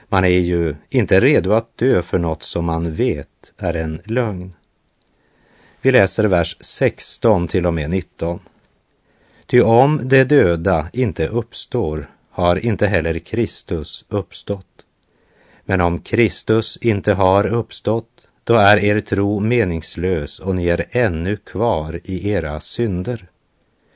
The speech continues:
Då har också det som insomnat i Kristus gått förlorade.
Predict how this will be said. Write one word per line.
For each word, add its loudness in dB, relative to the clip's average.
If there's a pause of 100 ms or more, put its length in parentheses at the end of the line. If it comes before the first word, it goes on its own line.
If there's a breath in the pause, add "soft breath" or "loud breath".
(400 soft breath)
Då 2
har 4
också 0
det 2
som 0
insomnat -2
i -4
Kristus -6 (100)
gått -4
förlorade. -6